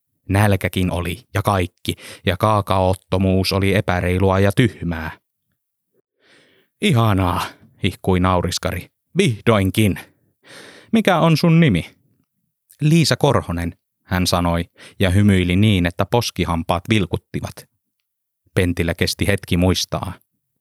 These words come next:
"Liisa. Otanmäen Liisa."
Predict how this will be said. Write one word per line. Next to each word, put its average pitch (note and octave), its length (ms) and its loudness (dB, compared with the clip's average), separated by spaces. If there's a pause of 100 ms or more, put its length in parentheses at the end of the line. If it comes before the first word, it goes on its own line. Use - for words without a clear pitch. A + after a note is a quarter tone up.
(720)
"Liisa. G2+ 540 -2 (1300)
Otanmäen F#2 840 0
Liisa." F#2+ 440 0